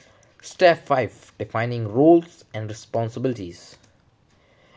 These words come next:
An effective team leader knows how to utilize the strength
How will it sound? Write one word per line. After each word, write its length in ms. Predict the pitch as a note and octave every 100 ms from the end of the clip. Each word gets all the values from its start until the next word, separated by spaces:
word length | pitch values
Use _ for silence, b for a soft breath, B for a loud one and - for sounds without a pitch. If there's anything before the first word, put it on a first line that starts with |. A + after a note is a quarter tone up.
| _
An 120 | G3 F#3+
effective 520 | F3+ F#3+ F#3 E3 D3
team 240 | C#3+ C#3+ A#2+
leader 300 | B2 A#2+ A2
knows 400 | G#2+ A#2 F#2+ -
how 240 | G#2 A#2+
to 140 | A#2
utilize 560 | G#2+ G#2+ - A2+ A2+ A2+
the 160 | - F#2+
strength 480 | - - C3 C#3+